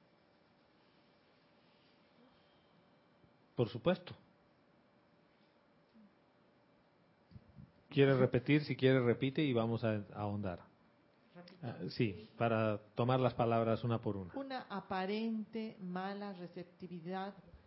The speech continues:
Speaker 1: Ya.
Speaker 2: trae como consecuencia una equivocada interpretación de la ley espiritual de Dios.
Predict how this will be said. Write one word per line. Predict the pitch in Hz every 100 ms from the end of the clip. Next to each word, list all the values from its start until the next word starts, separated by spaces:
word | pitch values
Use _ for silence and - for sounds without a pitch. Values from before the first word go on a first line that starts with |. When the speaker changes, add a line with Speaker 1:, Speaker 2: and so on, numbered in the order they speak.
| -
Speaker 1:
Ya. | 131 123
Speaker 2:
trae | 226 233 240 240 -
como | 208 196 202
consecuencia | 240 254 247 247 226 220 208 190 - 208 - -
una | 214 214 202 -
equivocada | 214 208 208 190 190 220 220 220 220
interpretación | 190 185 190 180 185 208 208 185 - 190 190 190 180
de | 175
la | 170
ley | 170 196 202 -
espiritual | 175 - 180 175 - 180 180
de | 156
Dios. | 156 202 240 226 -